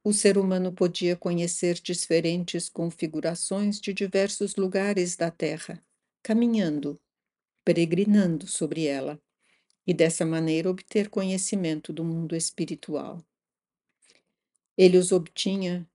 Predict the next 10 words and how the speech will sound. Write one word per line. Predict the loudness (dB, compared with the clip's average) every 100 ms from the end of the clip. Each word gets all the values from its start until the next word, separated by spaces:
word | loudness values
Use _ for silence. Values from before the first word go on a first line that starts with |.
| _
independentemente | 2 2 2 4 4 6 4 2 2 0 0 -2 -4
de | -2 -2
ter | 0 0
acesso | 0 -2 0 -2 -2
aos | -4 -2
centros | -2 -2 -2 -4 -4
de | -2
mistérios | -2 0 -2 -2 -2 -2 -6 -8 -10 -6
ou | -2 0
não. | 0 0 -6